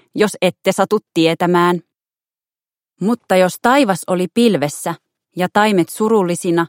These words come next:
ja viluisina värjöttelivät koleassa kevättuulessa, pöyhkeä voikukka lohdutteli niitä. "Älkää välittäkö, vaikkei aurinko paistakaan. Olenhan minä toki luonanne." Toisia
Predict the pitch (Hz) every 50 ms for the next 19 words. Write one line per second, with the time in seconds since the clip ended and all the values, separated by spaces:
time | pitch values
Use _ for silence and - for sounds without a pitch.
0 | _ _ - 185 180 175 226 226 220 196 175 170 - - 185 175 175 175 180 208
1 | 208 208 185 175 170 - - 180 170 170 170 165 175 - - - 214 214 202 185
2 | 170 160 160 - - 190 175 - 202 185 175 165 - _ _ - 190 185 160 156
3 | 151 151 - - - 175 - _ _ _ _ _ _ _ _ - 226 240 233 170
4 | - - 175 160 156 151 226 254 254 220 - 185 - - 202 214 294 311 247 196
5 | - 151 - _ - 135 143 147 147 160 156 147 143 - - - - _ _ _
6 | _ _ _ _ _ _ _ _ _ _ _ _ - 160 156 156 156 156 165 -
7 | - 240 262 311 247 185 180 190 202 208 - _ - 196 - - 160 - _ _
8 | _ _ _ - - 170 180 185 _ - 269 254 214 - 180 180 180 190 202 202
9 | - - - 151 147 160 - - 180 170 _ _ - 147 151 160 170 - _ _
10 | _ _ _ _ _ - 208 240 240 208 151 160 156 160 170 240 311 370 339 -
11 | - 175 - 180 175 175 202 208 175 147 127 120 120 110 113 131 147 - _ _
12 | _ _ _ _ _ _ _ _ _ _ _ _ _ _ _ _ _ _ _ _
13 | _ _ _ _ _ _ - 190 220 277 277 - - 185 175